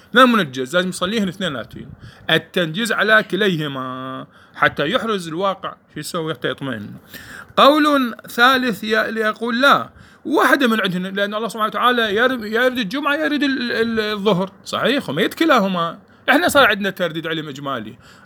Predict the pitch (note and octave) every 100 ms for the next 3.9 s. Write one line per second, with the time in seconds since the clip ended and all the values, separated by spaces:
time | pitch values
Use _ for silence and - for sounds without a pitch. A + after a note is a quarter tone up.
0 | - A3 C4+ G#3 A3+ A3+ G#3+ C4 A3 B3+
1 | A#3+ D4+ D#4 - _ - A#3+ A#3+ A3+ B3
2 | C4+ C#4+ D4 - - _ G#3 D#3+ E3 D#3
3 | E3+ G#3+ B3 A#3 C#4 A3+ G3 E3+